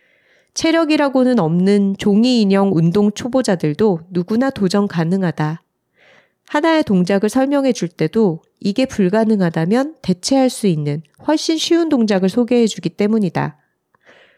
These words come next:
더 쉬운 동작으로 연명해 나가며 조금씩 강해지다 보면 어느 날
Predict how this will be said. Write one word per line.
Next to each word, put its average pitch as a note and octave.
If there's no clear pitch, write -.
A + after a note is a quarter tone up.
더 F#3
쉬운 C4+
동작으로 F#3+
연명해 G3+
나가며 F3
조금씩 C4
강해지다 F#3+
보면 E3+
어느 G3+
날 D3+